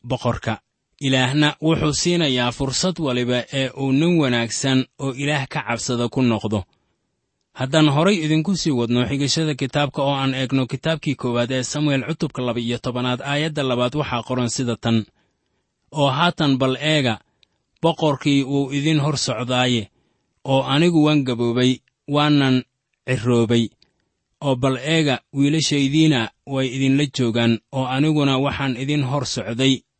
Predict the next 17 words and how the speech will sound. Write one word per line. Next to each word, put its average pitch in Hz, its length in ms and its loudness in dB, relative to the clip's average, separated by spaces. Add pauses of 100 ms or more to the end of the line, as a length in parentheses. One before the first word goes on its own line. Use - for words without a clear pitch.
tan 156 220 2
iyo 135 220 0
yaraantaydii." 120 800 0 (920)
Haddaba 160 420 2
taasu 131 440 0
waa 123 140 2
run, 131 280 4 (220)
oo 135 160 0
waxaan 143 320 0 (140)
ognahay 120 540 0 (680)
in 151 200 2
Samuel 127 680 2 (360)
lagu 143 280 0
soo 135 320 0 (640)
baxnaaniyey 131 800 0
taambuugga 127 640 0 (140)
noloshiisii, 131 760 2